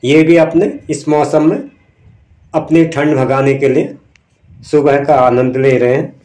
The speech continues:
इस तरह से अब ये कुछ समय घूमते इधर उधर, इसी तरह से इनको भी कुछ खाने पीने को मिल जाता है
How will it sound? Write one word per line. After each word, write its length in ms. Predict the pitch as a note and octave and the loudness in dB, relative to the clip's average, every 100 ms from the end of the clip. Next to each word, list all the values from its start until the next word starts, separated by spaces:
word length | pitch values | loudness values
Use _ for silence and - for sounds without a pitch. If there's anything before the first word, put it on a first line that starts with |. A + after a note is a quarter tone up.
| - | -14
इस 160 | - | -6
तरह 160 | D3 C#3 | 0 0
से 160 | - - - - - _ _ _ _ - _ _ | -2 -12 -16 -20 -20 _ _ _ _ -20 _ _
अब 180 | - C#3 | -4 -2
ये 160 | C#3+ F#3+ - - _ _ _ _ _ _ - _ _ - | 0 0 -4 -14 _ _ _ _ _ _ -20 _ _ -6
कुछ 120 | E3 | -4
समय 320 | E3 E3+ F#3+ | 0 2 2
घूमते 420 | F3 C#3+ D#3+ E3 F#3 | 2 2 2 2 2
इधर 240 | F3+ E3 | 2 2
उधर, 300 | D#3+ D#3+ E3+ | 2 2 0
इसी 200 | D#3+ E3 | -2 -4
तरह 200 | D#3+ D#3 | -2 -2
से 140 | D3 | 0
इनको 260 | D#3+ C#3+ D#3 | -4 -2 -2
भी 120 | D3+ | -2
कुछ 180 | D3+ - | -2 -4
खाने 280 | - C3 C#3 | -4 -2 0
पीने 280 | C#3+ C#3 C#3 | -2 -2 0
को 120 | C#3+ | 0
मिल 220 | C#3 C3 B2 | 0 0 0
जाता 300 | B2 A#2+ | 0 0
है 100 | A#2+ | -4